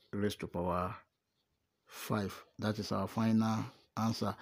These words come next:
If you look at this, the correct option is fourth root of s raised to power five. This one is wrong, this one is wrong, and this one is wrong. If you enjoyed the class, please don't forget to like,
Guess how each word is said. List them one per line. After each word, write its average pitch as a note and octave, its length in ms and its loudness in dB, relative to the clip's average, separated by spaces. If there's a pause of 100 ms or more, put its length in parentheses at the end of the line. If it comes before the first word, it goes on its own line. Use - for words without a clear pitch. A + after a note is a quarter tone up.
(160)
If - 80 0
you B2+ 60 8
look F#3+ 160 6
at A2 160 8
this, G#2+ 160 2
the G#2+ 100 2
correct D3 340 8
option B2 420 4
is A2 340 2
fourth D3 300 4
root A#2 140 2
of G2 200 2
s A#2+ 200 2
raised A2+ 160 2
to G#2 80 0
power G2+ 340 2
five. A2+ 380 2 (440)
This B2+ 280 2
one B2 160 8
is G2+ 160 2
wrong, A2+ 400 6
this A#2 320 0
one A2 160 4
is G2 160 -2
wrong, A2+ 320 4
and G#2+ 200 0
this B2+ 200 2
one A2+ 180 4
is G2 160 -4
wrong. A2+ 320 2 (720)
If - 160 -4
you A2+ 100 4
enjoyed B2+ 300 4
the A#2+ 60 0
class, G#2+ 280 -4
please B2+ 220 2
don't A#2 140 0
forget A2+ 320 0
to G#2+ 80 0
like, G#2 360 -2